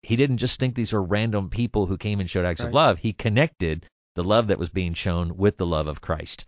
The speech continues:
Speaker 2: Right.
Speaker 1: So they, they were effective in, in, and that, I think that's really important. It's not
Speaker 2: Mm-hmm.
Speaker 1: just feeding hungry people.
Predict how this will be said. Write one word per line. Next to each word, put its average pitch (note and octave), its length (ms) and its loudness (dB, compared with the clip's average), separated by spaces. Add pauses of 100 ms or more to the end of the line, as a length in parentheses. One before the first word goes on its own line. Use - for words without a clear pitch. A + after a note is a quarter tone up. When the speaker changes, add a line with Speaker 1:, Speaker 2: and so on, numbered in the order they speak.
Speaker 2:
Right. A2 260 -10
Speaker 1:
So E2 220 2
they, F2+ 240 0
they F#2 200 2
were F#2 140 0
effective F#2 520 0
in, D#2+ 200 -2
in, E2+ 400 -2
and G2+ 120 0
that, C3+ 140 4
I - 60 6
think D3 160 4
that's A#2+ 180 4
really G2+ 260 0
important. F#2+ 520 -2
It's B2 100 -4
not C3+ 100 4
Speaker 2:
Mm-hmm. A2 80 -2
Speaker 1:
just G#2+ 120 -4
feeding A2 460 -2 (180)
hungry F2 280 -4
people. D#2+ 440 -4